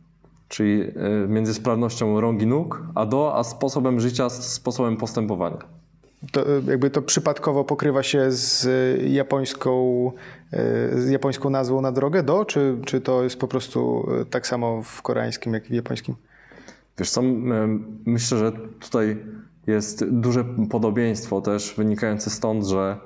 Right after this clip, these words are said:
Speaker 1: Korea w swojej historii, zwłaszcza tutaj na początku dwudziestego wieku, e, została podbita przez, e, Japonię i z-, była okupowana przez, e, w sumie trzydzieści pięć lat, można powiedzieć,
Speaker 2: Hmm.
Speaker 1: bo aż do zakończenia, e,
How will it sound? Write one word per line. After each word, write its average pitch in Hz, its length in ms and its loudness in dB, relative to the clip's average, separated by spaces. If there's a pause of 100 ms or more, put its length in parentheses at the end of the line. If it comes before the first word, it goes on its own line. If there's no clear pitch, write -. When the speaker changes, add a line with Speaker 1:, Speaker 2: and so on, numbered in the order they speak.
(220)
Speaker 1:
Korea 113 400 2
w 107 80 -6
swojej 104 240 0
historii, 107 600 0 (680)
zwłaszcza 107 440 0
tutaj 101 300 0
na 107 120 2
początku 107 420 -2 (260)
dwudziestego 107 600 2
wieku, 113 540 0 (580)
e, 98 260 -2
została 117 440 0
podbita 113 460 -2
przez, - 680 -4
e, 95 160 0
Japonię 101 560 0
i 123 40 0
z-, 107 100 2
była 107 320 2
okupowana 107 600 0
przez, - 480 -4 (240)
e, - 100 -12
w - 60 -14
sumie 107 220 0
trzydzieści 107 400 0
pięć 104 200 0
lat, 113 160 0
można 92 240 -2
powiedzieć, 90 520 0 (320)
Speaker 2:
Hmm. 101 240 -2
Speaker 1:
bo 101 260 0
aż 101 100 0
do 104 260 0
zakończenia, 104 840 -2
e, 92 260 -2